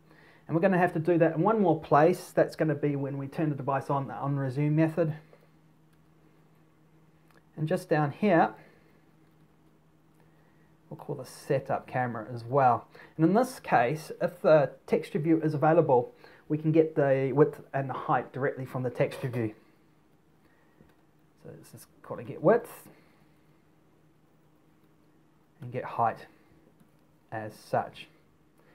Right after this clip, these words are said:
Okay, that's it. So all I wanted to do was to get the camera I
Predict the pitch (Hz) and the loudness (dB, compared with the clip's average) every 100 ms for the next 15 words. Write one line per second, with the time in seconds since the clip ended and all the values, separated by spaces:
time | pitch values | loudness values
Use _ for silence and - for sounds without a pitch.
0 | _ _ _ _ _ _ _ _ _ _ | _ _ _ _ _ _ _ _ _ _
1 | - 190 160 156 - 254 220 - - _ | -2 2 4 4 4 4 4 -2 -20 _
2 | - 151 208 185 185 180 160 143 175 160 | -8 2 8 8 8 4 0 0 2 4
3 | 160 160 165 156 156 - 190 190 175 - | 2 0 0 0 -6 -2 0 2 0 0
4 | 156 151 | 0 2